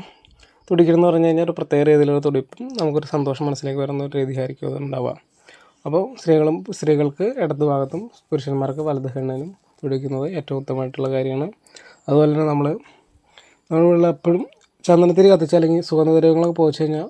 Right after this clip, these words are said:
ഒരു മണമില്ല, ഒന്നുമില്ലാത്തൊരു അവസ്ഥ ഉണ്ടാവാറുണ്ട്. കത്തിച്ച ഒരു പത്ത് മിനിറ്റ് കഴിഞ്ഞാൽ പിന്നെ അതിൻ്റെ മണം ഇല്ലാതെ പോയി. അത്, അത് അങ്ങനെയാണ്. ഇതിപ്പോൾ നമ്മൾ ചില വേളയിൽ നമ്മൾ ചന്ദനത്തിരി ഒന്നും കത്തിക്കുക, സുഗന്ധദ്രവ്യങ്ങളൊന്നും കത്തിക്കാതെ തന്നെ ഒരു മണം ഉണ്ടാവുക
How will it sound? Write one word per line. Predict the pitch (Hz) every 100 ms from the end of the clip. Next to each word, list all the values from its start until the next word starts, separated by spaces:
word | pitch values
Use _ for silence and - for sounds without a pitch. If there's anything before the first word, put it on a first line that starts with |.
| - 147
ഒരു | 165 180
മണമില്ല, | 160 160 156
ഒന്നുമില്ലാത്തൊരു | 143 156 147 151 147
അവസ്ഥ | 131 - 143 143
ഉണ്ടാവാറുണ്ട്. | 131 127 127 127 127 _ _ _ _ _ _ - 165
കത്തിച്ച | 151 147 185
ഒരു | 175 175
പത്ത് | 151 165
മിനിറ്റ് | 151
കഴിഞ്ഞാൽ | 160 160 151
പിന്നെ | 147
അതിൻ്റെ | 147 151 156
മണം | 143
ഇല്ലാതെ | 131 135 135 135
പോയി. | 120 123 - _ _ _ _ _ _ _ _ _ _ - 147
അത്, | 147 165 139 147
അത് | 165 185 185 185 165
അങ്ങനെയാണ്. | 160 160 135 143 _ - - -
ഇതിപ്പോൾ | 196 220 226
നമ്മൾ | 214 220 226 - _ _ _ _ -
ചില | 180 202 208
വേളയിൽ | 190 185 185 185
നമ്മൾ | 156 156 175 440 _ -
ചന്ദനത്തിരി | 160 160 160 180
ഒന്നും | 180 175
കത്തിക്കുക, | 151 147 151
സുഗന്ധദ്രവ്യങ്ങളൊന്നും | 151 151 151 156 151 165 165
കത്തിക്കാതെ | 147 - 143 151 170
തന്നെ | 170 160
ഒരു | 156 156
മണം | 139 143
ഉണ്ടാവുക | 131 127 127